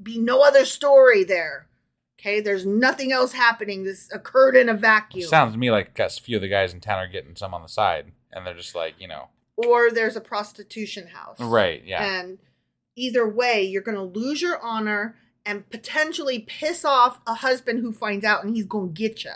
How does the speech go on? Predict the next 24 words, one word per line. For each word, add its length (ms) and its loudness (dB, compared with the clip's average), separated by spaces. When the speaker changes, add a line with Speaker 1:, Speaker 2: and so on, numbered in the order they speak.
Speaker 2:
Right. 500 0
Speaker 1:
Okay, 260 -8
and 80 -8
he's 140 -6
gonna 180 -10
take 240 -10
all 100 -6
your 140 -8
land 300 -10
and 160 -14
stuff 340 -18
because 280 -16
you 220 -14
fucked 240 -14
a 40 -20
married 320 -12
woman. 360 -14
Speaker 2:
Yeah. 260 -6
Speaker 1:
So 320 -12
don't 260 4
do 240 6
it. 260 -4
At 120 -12
the 200 -8